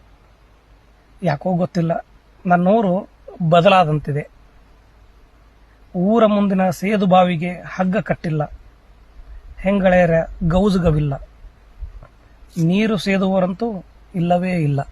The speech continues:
ಬಾವಿಯ ಸುತ್ತಲಿನ ಗಿರಿಕಿಗಳು ಮಾತ್ರ ಮೌನವಾಗಿ ನಿಂತಿವೆ. ಯಾಕೋ ಊರು ಬದಲಾದಂತಿಲ್ಲವೇ?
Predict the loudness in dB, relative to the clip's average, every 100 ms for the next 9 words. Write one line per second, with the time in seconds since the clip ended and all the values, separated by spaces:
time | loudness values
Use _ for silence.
0 | -16 -20 -20 -20 _ -20 -20 -20 -20 -20
1 | -20 -20 -20 -20 -20 -6 2 4 4 0
2 | -4 -4 -10 0 2 2 2 2 0 -2
3 | -2 0 0 0 0 -2 -2 -12 _ -20
4 | _ -8 2 4 4 4 2 0 -2 -4
5 | -4 -4 -6 -10 -20 -20 -20 _ -20 _
6 | _ -20 _ _ _ _ -2 -2 -2 -4
7 | -4 -10 -6 -2 -2 -2 -4 0 0 2
8 | 0 0 -2 -4 -4 -4 -6